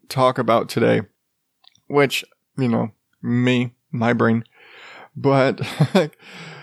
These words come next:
like I s-, trying to get back on track, you know, in the meantime, since, you know, all of the, that and everything last week, I've, I've kind of gotten back, I'm pretty much got my brain back together.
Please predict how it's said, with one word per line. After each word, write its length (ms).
like 480
I 120
s-, 300
trying 320
to 120
get 220
back 300
on 160
track, 400
you 60
know, 220
in 300
the 60
meantime, 1000
since, 720
you 100
know, 200
all 280
of 120
the, 140
that 380
and 160
everything 420
last 240
week, 200
I've, 240
I've 180
kind 280
of 160
gotten 280
back, 340
I'm 280
pretty 400
much 320
got 160
my 140
brain 400
back 260
together. 500